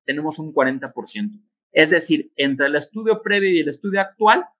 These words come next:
hubo una respuesta parcial porque disminuyó cuarenta por ciento. El tumor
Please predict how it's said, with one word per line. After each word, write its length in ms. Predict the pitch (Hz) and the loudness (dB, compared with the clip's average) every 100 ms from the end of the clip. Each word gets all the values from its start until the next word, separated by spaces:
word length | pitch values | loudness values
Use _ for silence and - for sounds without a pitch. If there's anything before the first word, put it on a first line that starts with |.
| _ | _
hubo 180 | - 175 | 0 4
una 180 | 196 180 | 4 4
respuesta 800 | 135 139 - 220 240 247 240 226 | 0 -4 -6 -2 -2 -2 -4 0
parcial 480 | 175 160 - 247 - | -2 0 0 -2 -2
porque 280 | 175 151 160 | -6 -4 -6
disminuyó 800 | 165 214 240 233 202 185 214 - _ _ - | -6 -4 -4 -2 0 0 -2 -8 _ _ 2
cuarenta 680 | 156 147 160 170 175 175 - | 6 6 4 -2 -8 -10 -6
por 180 | 139 | -6
ciento. 500 | - - 123 127 104 - _ | -4 -2 -4 -6 -14 -20 _
El 300 | 156 160 160 | -4 -2 -2
tumor 340 | 202 196 269 | 2 4 4